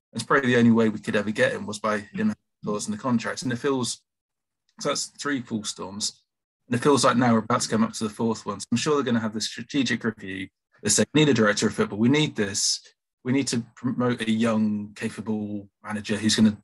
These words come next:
drive us forward." And you just know we'll have a little bit of excitement first week of June when they probably put two people on the board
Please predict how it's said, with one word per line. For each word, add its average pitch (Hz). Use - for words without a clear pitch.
drive 117
us 104
forward." 107
And 139
you 160
just -
know 139
we'll 123
have 127
a 127
little 147
bit 143
of 120
excitement 113
first 123
week 120
of 117
June 110
when 113
they 113
probably 131
put 117
two -
people -
on 107
the 104
board 107